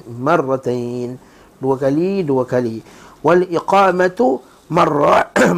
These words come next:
marrah. Dan iqamah itu sekali, sekali. Ghaira ad-, yaqul, kecuali Nabi sallallahu alaihi wasallam berkata, "Qad qamatis salah, qad qamatis salah." Sahih Bukhari. Itu kat hadis Anas yang saya sebutkan tadi, umira Bilalun,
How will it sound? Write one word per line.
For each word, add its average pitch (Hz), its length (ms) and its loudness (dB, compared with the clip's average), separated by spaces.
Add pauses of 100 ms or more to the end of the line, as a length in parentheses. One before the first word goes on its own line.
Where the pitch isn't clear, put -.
marrah. 127 400 -2 (240)
Dan 147 160 -4
iqamah 185 320 0
itu 180 240 -4
sekali, 196 640 0 (240)
sekali. 127 480 -4 (280)
Ghaira 208 400 4
ad-, 175 120 -6 (200)
yaqul, 160 640 0
kecuali 147 480 -2
Nabi 143 240 -6
sallallahu 139 80 -10
alaihi - 0 -
wasallam 131 240 -8
berkata, 143 360 -2 (360)
"Qad 127 160 -6
qamatis 139 600 -2
salah, 127 520 -4 (320)
qad 123 160 -12
qamatis 123 520 -4
salah." 117 760 -12 (760)
Sahih 131 220 -4
Bukhari. 123 320 -2
Itu 208 80 -4
kat 175 180 2
hadis 175 80 -2
Anas 156 240 -2
yang 151 140 -6
saya 165 80 -6
sebutkan 156 240 -2
tadi, 196 260 0 (480)
umira 180 380 4
Bilalun, 185 960 2